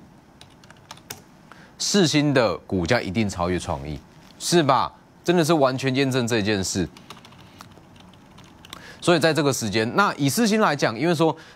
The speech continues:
昨天我们在前一天的盘后节目有特别提到，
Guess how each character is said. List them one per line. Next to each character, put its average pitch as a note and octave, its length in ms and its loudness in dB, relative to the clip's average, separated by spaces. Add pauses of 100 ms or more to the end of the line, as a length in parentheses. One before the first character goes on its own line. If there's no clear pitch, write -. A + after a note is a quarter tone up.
昨 F3 180 4
天 F#3+ 260 2 (520)
我 A#2+ 120 -2
们 C3 140 2
在 D3+ 460 2
前 C#3 280 -2
一 F3 120 0
天 E3 240 0
的 C#3+ 120 2
盘 A#2 200 -2
后 C#3 120 0
节 A2+ 160 0
目 A#2+ 140 0
有 F#2 80 0
特 A2+ 160 -4
别 F2+ 160 0
提 D#2+ 180 -6
到， E2 240 0